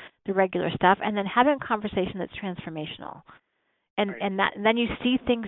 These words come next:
Speaker 1: differently. You see yourself differently. You see the future differently. You know, that's a great example of your unique ability, 'cause that's, that's what happens in people's conversations with you, those growth meetings, is all of a sudden the future looks different. You know, and that might not have happened if you, if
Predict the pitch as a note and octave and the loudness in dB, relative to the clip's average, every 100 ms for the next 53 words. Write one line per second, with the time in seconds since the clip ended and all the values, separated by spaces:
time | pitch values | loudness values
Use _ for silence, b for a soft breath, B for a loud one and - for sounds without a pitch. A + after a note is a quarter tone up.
0 | - A3+ A#3 F3 E3 E3 - A3 G#3 G3 | 0 0 0 -4 -6 -6 -6 -2 -2 0
1 | - G3+ - F#3+ F3+ C#3 D#3+ D#3+ - G#3 | 2 2 2 -4 -4 -8 -8 -6 -4 -4
2 | F#3 - C#3 - F#3 C#3+ - - - - | -4 -6 -8 -10 -8 -8 -8 -12 -14 -14
3 | B B B - G3+ F3+ F#3+ G3+ - - | B B B -2 0 4 6 6 4 -4
4 | - - F#3+ - F#3+ C#4 G3+ E3+ E3+ F#3 | -8 -6 -4 -2 0 0 0 -2 -2 -2
5 | F3 F3+ A#3+ F#3 - - - - - F3+ | -4 -4 -4 -4 -8 -8 -8 -8 -6 0
6 | F#3+ F3+ - - F#3+ - G3 G#3+ G#3+ F3 | 2 0 -2 4 4 2 0 0 0 -2
7 | F3 F3 F3+ - D#3+ - D#3+ E3+ E3 E3 | -6 -8 -8 -10 -8 -6 -6 -6 -6 -8
8 | D#3+ - D3 D4 A3 D#3 - A3 C4 - | -10 -14 -6 -2 0 -2 -2 -4 -4 -8
9 | - - - B B B B - G3 - | -12 -12 -14 B B B B 2 2 4
10 | F3+ F#3+ A3 G3 F3 F3+ - - F3 E3+ | 4 4 4 0 0 0 0 0 -2 -2
11 | - - - - - - - - - B | -4 0 4 4 2 -18 -14 -14 -16 B
12 | B _ - F#3+ F#3 - G3 - - G3 | B _ -4 0 0 2 4 2 0 -8
13 | F#3+ G#3 - A#3 A#3 - E4 - D#3+ E3+ | 2 2 4 4 6 4 2 0 -4 -4
14 | - E3 E3 F#3 | -2 -4 0 2